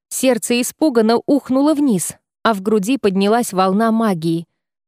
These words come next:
В одно мгновение меня охватило светом. Миг, и я перенеслась прочь из ректорского кабинета.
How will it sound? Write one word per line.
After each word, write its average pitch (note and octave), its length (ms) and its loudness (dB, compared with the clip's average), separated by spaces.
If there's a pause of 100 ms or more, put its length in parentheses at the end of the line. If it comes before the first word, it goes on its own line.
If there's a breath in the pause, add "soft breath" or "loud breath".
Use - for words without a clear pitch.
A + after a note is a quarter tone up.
В F#3+ 80 0
одно G3+ 260 2
мгновение F#3+ 720 2
меня B3 320 0
охватило A#3+ 520 -2
светом. F3+ 580 -2 (320)
Миг, A#3 440 0 (360)
и C#4 40 2
я C#4 220 4
перенеслась B3+ 720 0
прочь B3 420 0
из A3+ 180 0
ректорского A3 600 -2
кабинета. A3 640 -2